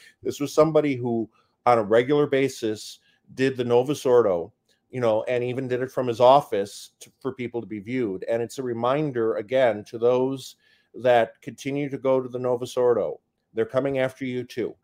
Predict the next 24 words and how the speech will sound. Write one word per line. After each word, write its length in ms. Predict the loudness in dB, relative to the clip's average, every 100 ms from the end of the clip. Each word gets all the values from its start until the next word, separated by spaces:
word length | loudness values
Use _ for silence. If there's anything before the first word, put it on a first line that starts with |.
| _ _ -6
All 80 |
right. 180 | -4 -2
It's 240 | -6 -8 -4
not 240 | -2 -2
just 300 | -4 -4 -4
the 80 | -12
traditional 560 | -10 -4 -4 -4 -4
Latin 280 | -2 -2 -4
mass 300 | -6 -4 -6
goers. 400 | -6 -4 -6 -10
It's 160 | -8 -4
anyone 320 | -2 -2 -4
who 80 | -4
wants 240 | -6 -8
to 80 | -14
stand 420 | -8 -2 -2 0
up 300 | 2 0 -4 _ _ -20 -20 _ 0
and, 360 | 2 0 -8 _ -4
and 160 | -4
proclaim 800 | -2 -8 -4 -2 0 0 -4 -8 -12 _ _
the 100 | -6
two 260 | -2 -2 0
thousand 480 | 4 6 4 2
history, 540 | -6 -6 -6 -8 -6